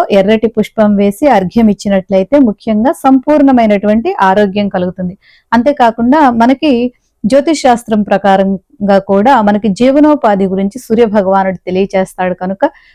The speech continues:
మనం ఆ రోజున సూర్య భగవానునికి అర్ఘ్యం ఇచ్చి నమస్కరించుకుని సంపూర్ణమైనటువంటి ఆయురారోగ్యాలు ఇమ్మని, అంతేకాకుండా చేసే వృత్తిలో బాగా అనుకూలంగా ఉండాలని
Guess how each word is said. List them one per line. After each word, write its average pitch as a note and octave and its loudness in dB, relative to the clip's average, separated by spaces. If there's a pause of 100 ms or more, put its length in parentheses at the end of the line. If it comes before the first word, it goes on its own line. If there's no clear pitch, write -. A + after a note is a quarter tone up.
(140)
మనం C4 2
ఆ A#3+ 4
రోజున A3+ 2 (840)
సూర్య B3+ 2
భగవానునికి G#3 2
అర్ఘ్యం F#3 0
ఇచ్చి G#3 -2
నమస్కరించుకుని G3 -2 (120)
సంపూర్ణమైనటువంటి A3+ 0
ఆయురారోగ్యాలు F3+ 0
ఇమ్మని, F#3 -6 (440)
అంతేకాకుండా G#3 -2
చేసే C#4 0
వృత్తిలో A3+ 0 (180)
బాగా F#3+ 2
అనుకూలంగా F#3+ -2
ఉండాలని F#3 -4